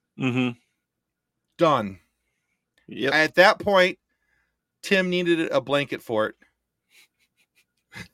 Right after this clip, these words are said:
Speaker 2: Because I'm sitting there going, "Oh, it's Anakin. They brought Anakin back." And I'm sitting there, honestly, I was sitting there on the edge of my couch like this, watching and going, "They brought Anakin back.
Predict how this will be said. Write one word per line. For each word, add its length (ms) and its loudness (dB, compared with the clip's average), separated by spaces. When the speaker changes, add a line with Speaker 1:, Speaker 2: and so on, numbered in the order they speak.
Speaker 2:
Because 280 2
I'm 100 4
sitting 180 0
there 100 0
going, 260 2
"Oh, 520 0
it's 180 -8
Anakin. 460 -2
They 80 0
brought 240 8
Anakin 460 4
back." 280 -6
And 120 -10
I'm 40 -10
sitting 200 -8
there, 120 0
honestly, 380 -2
I 60 -2
was 160 -6
sitting 180 -10
there 100 -6
on 140 -2
the 100 -8
edge 200 -6
of 80 -14
my 100 -8
couch 360 -8
like 180 -12
this, 320 -14
watching 320 0
and 80 -8
going, 180 -4
"They 80 -8
brought 240 0
Anakin 400 -6
back. 240 -6